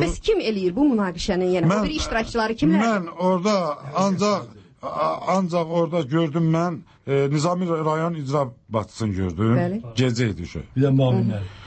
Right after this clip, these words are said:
Speaker 2: Bir də müavinlər idi.
Speaker 1: Hı hı.
Speaker 2: Və bunlar idi. Camaat nə eləsin? Orada durub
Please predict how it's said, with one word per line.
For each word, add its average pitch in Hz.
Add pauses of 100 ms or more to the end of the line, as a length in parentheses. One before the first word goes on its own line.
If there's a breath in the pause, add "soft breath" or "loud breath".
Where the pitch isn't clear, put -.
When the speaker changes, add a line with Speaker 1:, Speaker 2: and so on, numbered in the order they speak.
(180)
Speaker 2:
Bir 185
də 180
müavinlər 147
idi. 165 (560)
Speaker 1:
Hı 175
hı. 175 (140)
Speaker 2:
Və 175 (100)
bunlar 156
idi. 78 (920 soft breath)
Camaat 196
nə 196
eləsin? 120 (380)
Orada 180 (260)
durub 185